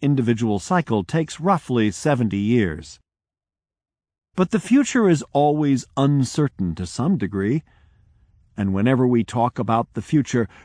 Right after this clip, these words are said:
we should be open and clear about the level of uncertainty involved.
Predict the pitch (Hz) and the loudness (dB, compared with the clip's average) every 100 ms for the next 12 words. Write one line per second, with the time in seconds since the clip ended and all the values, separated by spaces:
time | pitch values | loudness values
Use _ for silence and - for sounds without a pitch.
0 | - 143 - 143 117 127 - 156 147 147 | -2 -2 0 -2 0 -2 2 0 2 -2
1 | 135 127 120 - - 180 120 92 85 90 | -2 0 0 -2 0 2 2 0 0 -2
2 | - 92 104 120 107 101 98 - 110 113 | -2 -2 0 0 0 -2 -2 -4 -2 0
3 | 107 - 180 160 117 92 92 85 87 85 | 0 0 -2 0 -2 -2 -4 -4 -4 -4
4 | 107 92 78 - | -4 -4 -6 -12